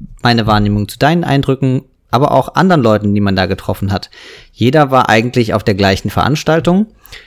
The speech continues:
und, ähm, trotzdem wurden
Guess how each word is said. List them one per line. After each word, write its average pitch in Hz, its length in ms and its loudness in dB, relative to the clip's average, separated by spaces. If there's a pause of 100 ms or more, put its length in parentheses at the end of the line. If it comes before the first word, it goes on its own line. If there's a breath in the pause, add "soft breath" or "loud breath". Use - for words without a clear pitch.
(260 loud breath)
und, 120 540 2
ähm, 117 440 0
trotzdem 147 680 -2
wurden 127 840 -4